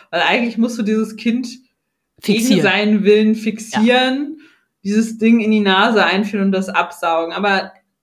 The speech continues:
Speaker 1: ich meine, wenn sie nicht schlafen kann, also irgendwo, so, was, was machst du jetzt, ne?
Speaker 2: Ja.
Speaker 1: Ähm, und das war, also es war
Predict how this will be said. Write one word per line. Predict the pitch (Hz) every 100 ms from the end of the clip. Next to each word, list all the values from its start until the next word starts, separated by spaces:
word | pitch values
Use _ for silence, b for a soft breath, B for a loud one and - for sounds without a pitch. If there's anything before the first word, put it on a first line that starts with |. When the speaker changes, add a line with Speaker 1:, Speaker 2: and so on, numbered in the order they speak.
| _ _ _ _ _ -
Speaker 1:
ich | 240
meine, | 240 254
wenn | 285
sie | 269
nicht | 254 254
schlafen | - 233 285 320
kann, | 311 294
also | 277 262
irgendwo, | 254 277 302 302 262 254 254 B _
so, | 233 214
was, | 277 277 -
was | 226 -
machst | 277 285 -
du | 294
jetzt, | 240 175 165 - -
ne? | 180 185 247 330
Speaker 2:
Ja. | 226 147 - _ _ b b b
Speaker 1:
Ähm, | 208 196
und | 196 190
das | -
war, | 202 202 -
also | 202
es | 180 180
war | 175 185 -